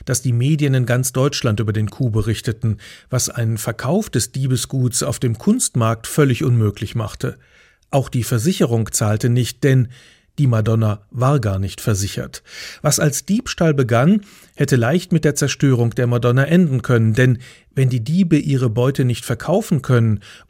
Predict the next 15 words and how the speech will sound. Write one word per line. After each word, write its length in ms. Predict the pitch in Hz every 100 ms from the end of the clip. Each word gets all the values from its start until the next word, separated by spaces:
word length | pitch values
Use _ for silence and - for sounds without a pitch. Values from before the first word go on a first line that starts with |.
| -
ist 160 | 143
sie 80 | 135
praktisch 460 | 135 107 - 151 -
wertlos. 680 | 101 - - - - - _ _ _
Henry 320 | 139 135 143
Nann, 380 | 143 151 117 107
damals 480 | 113 117 113 113 -
Chefredakteur 680 | - 143 - 123 117 131 123
des 160 | 113
Magazins 500 | 120 113 110 123 107
Stern, 460 | - 165 147 117 101 - _
ergriff 340 | - 127 131 131
schließlich 440 | - 123 - 120
die 160 | - 127
Initiative. 760 | 127 127 160 156 135 98 120